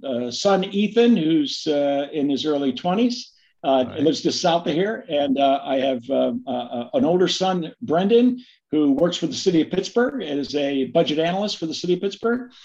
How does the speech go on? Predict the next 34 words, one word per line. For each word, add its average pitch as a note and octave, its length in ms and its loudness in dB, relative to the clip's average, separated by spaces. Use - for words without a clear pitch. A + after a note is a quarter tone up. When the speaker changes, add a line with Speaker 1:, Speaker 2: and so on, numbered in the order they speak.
Speaker 1:
I D3 140 0
have C#3+ 100 2
a C3 60 -2
daughter, D#3+ 320 6
Elizabeth, F#3+ 560 4
who D#3+ 220 6
is C#3 160 0
a C#3+ 360 4
nurse, C#3+ 440 0
uh, B2+ 260 2
works C3 340 -4
for, B2 560 -2
uh, A#2 380 0
local, B2 720 0
uh, A2+ 60 0
uh, A2+ 680 -6
u-, B2+ 200 -2
university C3 440 2
healthcare A2+ 380 -4
system. - 360 -16
Speaker 2:
You C#3 160 -4
didn't F#3+ 220 0
mention F#3 320 0
wife. F#3 340 0
You're D3 100 -4
a - 20 -4
single G3+ 340 -2
guy. C#3+ 220 -2
You're B2+ 160 -4
on F#3+ 80 -2
the F3+ 60 -4
market. F3+ 380 -4
Speaker 1:
I F3 140 4
am E3+ 180 4